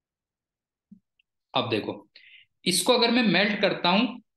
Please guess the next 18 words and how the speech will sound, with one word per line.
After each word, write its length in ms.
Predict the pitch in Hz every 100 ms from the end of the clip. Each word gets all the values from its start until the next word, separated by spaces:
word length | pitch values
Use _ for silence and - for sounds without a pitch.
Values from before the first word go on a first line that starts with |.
| _ _ _
तो 100 | 220 220
फिर 200 | 254 254
कितना, 320 | 196 - 208 220
जो 140 | 196
है, 160 | 196 208 - - _
heat 240 | 147 143 -
चाहिए, 380 | 110 104 101 101 _ _ _ _ _ _ -
ठीक? 440 | - 196 - - - -
तो 80 | 127
देखो, 260 | 104 104 - _ _ _ _ _ _ _ _ _ -
M 300 | 139 180 247 - - _ _ _ _ _ _ _ _ _ _ _ _ _ _ _ _ _ _ _ _ _ _ _
specific 680 | 160 151 - 190 196 190 240 -
heat 200 | 208 214
of 160 | 208
ice 240 | 202 202 202
तुम्हें 180 | 202 196
याद 100 | 185
होगा 120 | 190